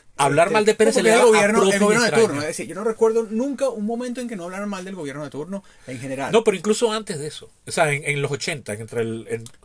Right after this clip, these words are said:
Speaker 2: Ah, bueno,
Speaker 1: cuando
Speaker 2: yo
Speaker 1: se,
Speaker 2: me
Speaker 1: cuando se está hablando de que puede, Carlos Andrés Pérez puede ser
Speaker 2: Claro.
Speaker 1: que vuelva. <gasps> Para un gentío eso era, "¿cómo va a ser posible que vu-?". Y para otros era,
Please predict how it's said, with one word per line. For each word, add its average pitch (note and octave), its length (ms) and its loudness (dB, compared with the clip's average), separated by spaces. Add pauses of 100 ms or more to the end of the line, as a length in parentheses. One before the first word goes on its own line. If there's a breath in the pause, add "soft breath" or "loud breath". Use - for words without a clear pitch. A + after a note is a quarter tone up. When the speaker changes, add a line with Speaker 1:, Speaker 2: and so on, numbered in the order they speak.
(100)
Speaker 2:
Ah, F#3 120 0
bueno, F#3 300 2
Speaker 1:
cuando E3 220 4
Speaker 2:
yo D#3 60 4
Speaker 1:
se, F3 100 0
Speaker 2:
me C#3+ 60 -10
Speaker 1:
cuando E3 180 -2
se - 80 -4
está G3+ 140 0
hablando A3 420 2
de F#3 80 0
que D3+ 120 -2
puede, E3+ 360 -8
Carlos D3 260 0
Andrés D3 200 -4
Pérez F#3 240 -8
puede F#3 180 -4
ser - 120 2
Speaker 2:
Claro. - 40 -2
Speaker 1:
que F3 80 -2
vuelva. E3 400 -2
<gasps> D#4+ 1600 -2
Para C3+ 160 -2
un C3 80 -10
gentío G#3 440 -4
eso A3 120 2
era, A3 180 -2
"¿cómo A3 460 0
va F#3+ 160 2
a G#3 80 0
ser G3 320 -2
posible C#3+ 640 0
que C3+ 120 -2
vu-?". C#3+ 120 -6
Y F3 80 0
para C3 240 4
otros E3+ 300 0
era, G3 220 -2